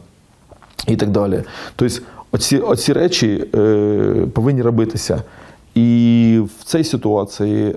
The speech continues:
ну, в-, в мене немає іншого ви-, от, от немає іншого коментаря, ніж просто я би радив би нашим людям розбиратися. Повторюю ще раз: ми пишемо листи, ми пишемо звернення. Кожен раз, коли я говорю, говорю з,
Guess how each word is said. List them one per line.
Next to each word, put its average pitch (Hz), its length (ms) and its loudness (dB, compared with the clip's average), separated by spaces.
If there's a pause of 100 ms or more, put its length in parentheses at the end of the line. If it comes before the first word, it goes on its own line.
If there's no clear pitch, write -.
ну, 107 460 -2
в-, 98 60 -8 (1800)
в - 100 -4
мене 127 180 2
немає 139 220 0
іншого 104 260 -2
ви-, 107 560 0
от, 107 180 -2
от 113 180 -2
немає 120 280 2
іншого 113 300 -2
коментаря, 123 500 0 (300)
ніж 113 180 2
просто - 320 -2
я 113 80 4
би 110 100 2
радив 113 260 0
би 104 100 0
нашим 107 340 0
людям 113 240 0
розбиратися. 113 880 0 (200)
Повторюю 139 240 0
ще - 140 -2
раз: 110 200 0
ми 123 100 2
пишемо 113 440 0
листи, - 420 -2
ми 110 100 2
пишемо 123 400 2
звернення. 107 460 -2 (280)
Кожен 131 260 0
раз, 139 140 0
коли 123 160 0
я 123 60 0
говорю, 123 280 0
говорю 127 300 0
з, - 180 -12